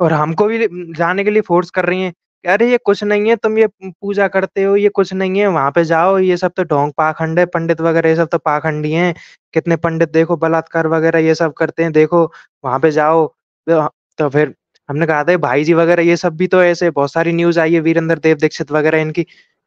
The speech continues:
तो नहीं, वो तो, वो कहती, "वो तो झूठे हैं, वो तो कुछ नहीं है, वो असली भाई नहीं है।" <laughs> वैसे बोलने लगी हमको। और हम अब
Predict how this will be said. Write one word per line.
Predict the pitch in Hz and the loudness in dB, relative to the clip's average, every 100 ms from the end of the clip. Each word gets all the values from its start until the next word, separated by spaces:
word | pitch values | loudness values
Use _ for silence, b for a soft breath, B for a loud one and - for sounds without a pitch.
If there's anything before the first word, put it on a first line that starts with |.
| - | -2
तो | |
नहीं, | 175 196 214 | 0 2 4
वो | 208 | 2
तो, | 208 | 0
वो | 160 165 175 | -4 -6 -4
कहती, | 175 170 | -2 -2
"वो | 190 196 | 0 0
तो | 196 | 0
झूठे | 151 147 151 165 | -2 -2 0 2
हैं, | |
वो | 185 185 | 0 0
तो | 185 165 | 0 -2
कुछ | - 160 | -4 -6
नहीं | 156 156 | -6 -4
है, | |
वो | 165 | 0
असली | 170 160 175 | 0 0 0
भाई | 139 135 | 0 0
नहीं | 143 131 | -2 -4
है।" | 139 135 _ _ _ - | -6 -8 _ _ _ -8
<laughs> | |
वैसे | 156 185 160 | -2 -2 -2
बोलने | 151 151 151 | -2 -2 -2
लगी | 143 135 143 | -4 -4 -6
हमको। | 131 131 127 _ _ _ _ _ _ _ _ _ _ _ _ _ _ _ _ _ _ _ _ _ _ _ _ _ _ _ _ _ - | -10 -14 -20 _ _ _ _ _ _ _ _ _ _ _ _ _ _ _ _ _ _ _ _ _ _ _ _ _ _ _ _ _ -8
और | 151 | -4
हम | 139 143 | -2 0
अब | 165 | 0